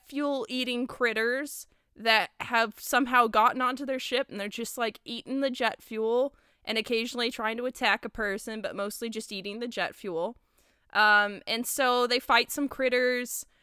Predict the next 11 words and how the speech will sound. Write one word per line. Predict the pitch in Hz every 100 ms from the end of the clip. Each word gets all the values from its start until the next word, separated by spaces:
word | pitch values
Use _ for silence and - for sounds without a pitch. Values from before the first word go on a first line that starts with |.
| _ _
They | 196 226 226 220 220 -
get | 240 240
the | 247 240
parts | - 269 269
all | 269
cleaned | - 269 262
up | 247 247
and | 226
stuck | - 233 233
back | 220 214 214
together, | 233 214 196 202 202